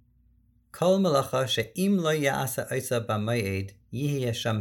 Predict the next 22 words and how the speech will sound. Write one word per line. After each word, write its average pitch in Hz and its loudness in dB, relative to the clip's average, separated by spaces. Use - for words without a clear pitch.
הפסד 123 -4
הרבה, 101 2
עושין 123 -4
עושה, 95 -6
ובלבד 127 4
שלא 120 -4
יהיה 151 0
בה 113 0
טורח 123 -4
הרבה. 95 -2
כיצד? 113 0
משכין 120 0
בית 151 0
השלוחין 117 -2
במועד, 104 -2
אבל 123 0
לא 151 0
בית 120 -2
המשקה. 110 -2
שאם 151 0
לא 127 4
ישקה 117 2